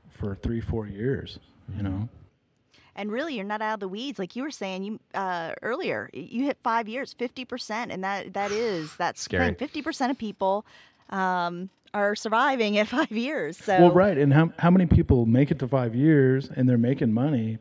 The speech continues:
Speaker 1: but they're like, "I, this is a lot of work. And
Speaker 2: Right,
Speaker 1: I wanna have
Speaker 2: right.
Speaker 1: a baby now. And I wanna do blah, blah, blah, blah, blah." You know what I mean? So.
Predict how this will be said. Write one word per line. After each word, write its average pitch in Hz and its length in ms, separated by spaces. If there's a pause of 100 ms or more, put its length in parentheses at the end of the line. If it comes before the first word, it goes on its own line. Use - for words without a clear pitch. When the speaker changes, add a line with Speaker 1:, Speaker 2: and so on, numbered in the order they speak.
Speaker 1:
but 110 180
they're 113 120
like, 104 480 (160)
"I, - 100 (120)
this 113 280
is 123 120
a 101 80
lot 90 260
of 90 60
work. 123 480 (220)
And 123 120
Speaker 2:
Right, 85 260
Speaker 1:
I 110 120
wanna 117 220
have 123 200
Speaker 2:
right. 135 80
Speaker 1:
a - 20
baby 151 300
now. 95 400
And 104 100
I 98 160
wanna 113 380
do 120 360
blah, 117 180
blah, 117 160
blah, 117 140
blah, 110 120
blah." 113 160 (100)
You 127 80
know 120 100
what 110 100
I 104 40
mean? 107 260
So. 104 360